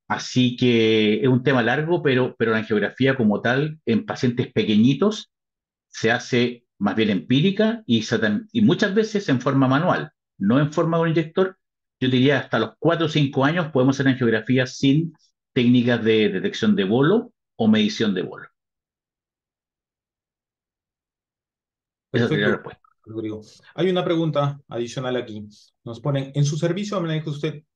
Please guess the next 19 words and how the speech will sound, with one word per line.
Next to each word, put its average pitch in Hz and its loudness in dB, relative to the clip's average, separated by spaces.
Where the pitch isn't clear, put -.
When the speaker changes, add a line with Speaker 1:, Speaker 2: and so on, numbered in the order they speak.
Speaker 2:
una 160 -4
guía 151 -4
de 131 -8
procedimientos 139 -4
en 120 -8
tomografía 117 -6
y 143 -10
qué 196 -4
programa 170 -6
de 151 -4
control 139 -8
y 120 -12
garantía 113 -6
de 131 -4
la 110 -6
calidad 110 -8
se 117 -12
tiene". 95 -12
Speaker 1:
Mira, 120 0